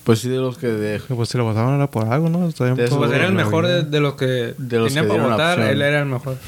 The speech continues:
Speaker 1: Ujú. O el más querido, no el más mejor. No el mejor,
Speaker 3: Ah.
Speaker 1: porque ni jugaba, pinche lesionado todos los días.
Speaker 3: <laughs>
Speaker 1: Su mejor momento fue cuando llegaron a la final.
Speaker 3: Dos mil doce, trece.
Speaker 1: Ujú. Con el que estaba Götze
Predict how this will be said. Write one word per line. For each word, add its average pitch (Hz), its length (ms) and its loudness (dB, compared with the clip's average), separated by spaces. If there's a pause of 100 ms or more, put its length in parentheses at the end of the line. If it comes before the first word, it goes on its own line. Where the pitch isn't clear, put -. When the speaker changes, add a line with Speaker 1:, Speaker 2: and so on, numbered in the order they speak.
(280)
Speaker 1:
Ujú. 107 260 0 (960)
O 127 120 2
el 127 80 2
más 110 260 0
querido, 127 460 0
no 117 160 0
el 117 60 0
más 120 280 -2 (140)
mejor. 90 380 -6 (120)
No 110 100 -2
el 110 60 4
mejor, 117 260 0
Speaker 3:
Ah. - 40 -4
Speaker 1:
porque 127 180 2
ni 131 140 2
jugaba, 170 720 -2
pinche 160 340 -6
lesionado 135 500 0
todos 147 240 0
los 127 160 0
días. 156 320 2
Speaker 3:
<laughs> - 60 -18 (2250)
Speaker 1:
Su - 120 0
mejor 143 240 4
momento 165 500 2
fue 143 180 0
cuando 131 220 4
llegaron 107 320 2
a 107 60 0
la 110 80 0
final. 101 340 -4
Speaker 3:
Dos - 160 -12
mil 113 200 -2
doce, 117 280 0 (280)
trece. 113 300 0
Speaker 1:
Ujú. 95 180 0 (600)
Con 92 200 0
el 90 80 -6
que - 160 -4
estaba 87 380 0
Götze 92 420 -2